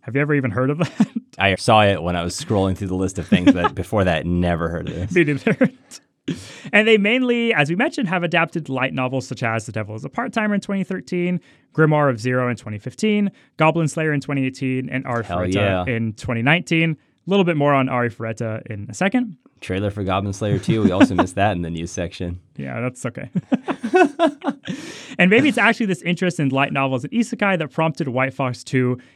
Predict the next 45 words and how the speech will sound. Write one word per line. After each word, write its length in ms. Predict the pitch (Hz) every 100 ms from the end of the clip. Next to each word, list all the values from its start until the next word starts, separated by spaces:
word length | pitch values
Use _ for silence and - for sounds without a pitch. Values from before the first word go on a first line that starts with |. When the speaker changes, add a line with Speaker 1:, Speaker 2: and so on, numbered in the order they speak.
| _
Speaker 1:
in 120 | 139
conjunction 600 | 139 135 123 175 - 170
with 160 | 139 123
management 480 | 120 135 131 135 131
company 420 | 135 131 120 123 165
Egg 180 | 190
Firm, 480 | - 196 180 175 160 _ - -
that 120 | 123
is 160 | 175 151
actually 280 | 139 139
their 140 | 123 113
name, 300 | 117 117 110 _ _ - 127
invest 420 | 156 156 185 -
in 200 | 170 160
the 80 | 147
founding 420 | 131 131 131 131
of 140 | 123
Studio 380 | - 135 123 117
Bind 300 | 117 170 160
and 100 | 139
its 100 | 123
production 460 | - 113 110 117 113
of 280 | 107 101 -
Mushoku 320 | 120 104 - -
Tensei. 300 | 214 175 -
So 80 | 113
they 120 | 117
are 120 | 113
actually 300 | 127 127 123
one 260 | 107 117 120
of 160 | 113
the 80 | 110
core 260 | - 113 117
investors 540 | - - - 71 69
in 220 | 64 67 127
the 140 | - _ -
founding 280 | 113 113
of 60 | 131
Studio 240 | - -
Bind. 220 | - 170 - _ _ _ _ - - - 110
Speaker 2:
It's 120 | - 226
interesting, 380 | 240 - 233
I 60 | 135
think, 260 | 143 117 101
that 360 | 85 90 -